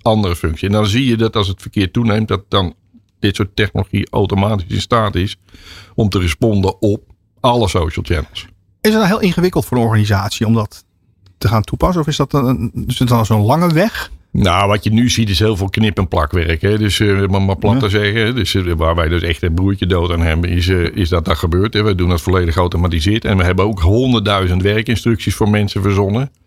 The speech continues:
Speaker 1: En in onze wereld staat natuurlijk stijf van de paradox, hè. Want de laagst betaalde medewerker heeft het meeste
Speaker 2: Even in, in,
Speaker 1: klantcontact.
Speaker 2: in de contact, in de klantcontactwereld, ja.
Speaker 1: Eh, en,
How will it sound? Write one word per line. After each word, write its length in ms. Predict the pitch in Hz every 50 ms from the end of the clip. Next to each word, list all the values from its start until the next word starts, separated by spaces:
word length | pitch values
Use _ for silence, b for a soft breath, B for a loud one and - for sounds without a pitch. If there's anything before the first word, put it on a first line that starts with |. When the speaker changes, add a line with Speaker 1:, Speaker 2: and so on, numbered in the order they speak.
| b b b b
Speaker 1:
En 100 | b 110
in 60 | 117
onze 180 | 135 131 123 127
wereld 180 | 123 123 120 110
staat 140 | - 123 113
natuurlijk 300 | 107 110 104 - - -
stijf 200 | - 90 87 -
van 100 | - 98
de 60 | 90
paradox, 520 | - - 87 85 85 85 85 85 76 -
hè. 140 | - 107 120
Want 120 | 123 104 90
de 60 | 90
laagst 220 | 95 104 101 95 -
betaalde 380 | 98 - 98 92 90 90 95
medewerker 500 | 98 101 98 101 98 95 95 92 92 87 95
heeft 100 | 92 85
het 80 | 82 90
meeste 260 | 101 101 95 92 127
Speaker 2:
Even 120 | 107 104 110
in, 60 | 123
in, 60 | -
Speaker 1:
klantcontact. 300 | - 139 127 131 123 131
Speaker 2:
in 60 | 131
de 60 | 131
contact, 340 | - - 147 131 - 147 - _ - -
in 60 | 131
de 60 | 117
klantcontactwereld, 800 | - 139 135 131 - 139 127 - 135 131 131 131 135 139 135 131 -
ja. 300 | - 127 120 135 147 131 b b b b b
Speaker 1:
Eh, 280 | b 110 110 131 123 135
en, 200 | 113 104 107